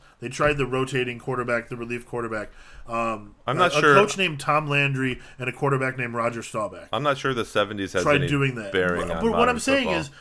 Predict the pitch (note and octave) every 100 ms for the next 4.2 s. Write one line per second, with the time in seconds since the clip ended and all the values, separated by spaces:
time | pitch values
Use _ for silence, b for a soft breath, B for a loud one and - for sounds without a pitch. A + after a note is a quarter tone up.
0 | B E3 A3+ A#3 A3 G#3+ - G3 F#3 E3+
1 | D#3+ D#3 C#3 C#3+ C#3 C3 B2+ B2 - D3+
2 | G3+ F#3 E3+ C#3 C3+ D3 D#3+ C#3 D3 E3
3 | D#3+ D3+ D3 C#3 E3+ D#3 C#3 B2 A#2+ -
4 | A#2+